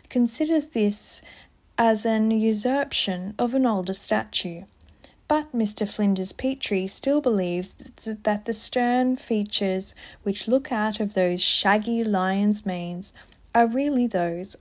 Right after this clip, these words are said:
of the Shepherd King. Moreover, in his last and highly important excavations among the ruins of Bubastis,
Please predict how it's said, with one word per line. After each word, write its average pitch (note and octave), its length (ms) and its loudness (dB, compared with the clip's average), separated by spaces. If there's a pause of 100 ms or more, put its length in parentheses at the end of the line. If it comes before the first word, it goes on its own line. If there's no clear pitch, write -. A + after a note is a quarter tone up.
of F3+ 300 -8
the G#3 100 -4
Shepherd F3+ 480 -4
King. F#3 420 -4 (1600)
Moreover, G3 840 2 (340)
in B3 140 6
his D4+ 220 2
last A#3 460 0
and F#3+ 160 -4
highly A3+ 460 2
important A3+ 720 -2
excavations G#3 1120 -2
among A3 400 2
the C#4 100 0
ruins F#3 460 0
of F#3 220 -4
Bubastis, F#3+ 960 -6